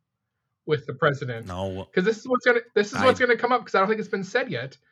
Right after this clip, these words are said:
Speaker 1: 'cause it was in the trailer, 'cause Rhodey says, "You're the most wanted man in America."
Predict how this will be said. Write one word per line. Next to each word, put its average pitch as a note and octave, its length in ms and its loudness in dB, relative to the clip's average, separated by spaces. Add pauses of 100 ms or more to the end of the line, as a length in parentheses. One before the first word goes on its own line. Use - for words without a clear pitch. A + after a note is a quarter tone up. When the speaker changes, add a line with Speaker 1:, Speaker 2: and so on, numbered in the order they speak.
(500)
Speaker 1:
'cause F3+ 120 0
it F3 40 2
was F3 120 0
in G3+ 80 0
the F#3+ 80 -2
trailer, F3+ 500 6 (220)
'cause D#3 240 -4
Rhodey F#3 340 0
says, D3+ 560 0 (720)
"You're F3 180 2
the F#3 100 2
most E3+ 300 0
wanted D#3+ 640 0
man C#3+ 540 -4 (380)
in D3+ 100 -4
America." C3 640 -6